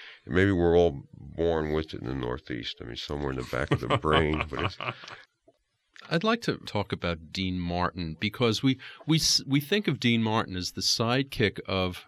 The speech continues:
Speaker 3: Frank Sinatra and earlier of, of Jerry Lewis. And in his time, and I remember nineteen sixty-four, Everybody Loves Somebody, he was one big star. Today he's alive and forgotten, and occasionally his withered visage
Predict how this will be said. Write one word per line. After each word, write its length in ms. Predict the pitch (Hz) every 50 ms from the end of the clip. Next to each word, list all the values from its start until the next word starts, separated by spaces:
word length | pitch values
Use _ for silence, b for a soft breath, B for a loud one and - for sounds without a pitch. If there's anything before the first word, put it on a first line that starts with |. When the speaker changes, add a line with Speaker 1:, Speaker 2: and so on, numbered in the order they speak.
| _ -
Speaker 3:
Frank 340 | - - 127 120 123 123
Sinatra 640 | 123 - - 107 98 98 101 104 107 - - 104 92 90
and 360 | 69 98 98 98 92 92 92 -
earlier 580 | - 101 104 110 113 117 110 101 95 92 92 90
of, 460 | 87 90 90 87 - - - - - -
of 200 | - 98 90 85
Jerry 380 | 85 - 98 101 98 98 95 90
Lewis. 520 | 90 95 101 110 110 104 98 - - - - B B B B B B B B
And 240 | - 113 110 107 110
in 160 | 143 180 208
his 260 | 208 190 156 - -
time, 520 | - - 139 131 131 117 95 82 78 78 78 _ _ _ _ _ _ -
and 140 | - - 87
I 40 | 90
remember 440 | 95 101 98 95 95 95 92 87 87
nineteen 460 | 87 87 95 104 104 - - 95 90
sixty-four, 760 | - - 104 95 - - - 90 85 - - 104 95 95 90
Everybody 480 | 90 87 98 98 85 92 90 85 85
Loves 300 | 80 87 95 104 110 107
Somebody, 480 | - - 95 87 87 90 90 85 85 87
he 120 | 90 135 156
was 260 | 180 160 107 - -
one 300 | 95 101 131 175 170 131
big 260 | 104 120 113 104 90
star. 500 | - - - - 131 135 143 135 113 104 B B B B B B B B -
Today 320 | - 143 135 165 190 214
he's 240 | 185 175 170 151 -
alive 520 | 151 139 131 131 135 143 143 143 143 139 123
and 140 | 120 113
forgotten, 720 | - - - 113 107 123 120 131 143 143 - 107 107 107 104
and 140 | 104 107 104
occasionally 760 | 104 - - 120 127 139 139 143 139 131 113 110 104 104
his 340 | 101 104 104 101 95 - - b b b b b b
withered 520 | 92 92 95 113 131 127 131 120 113 101 95
visage 680 | 92 90 107 123 139 135 123 95 95 90 - - -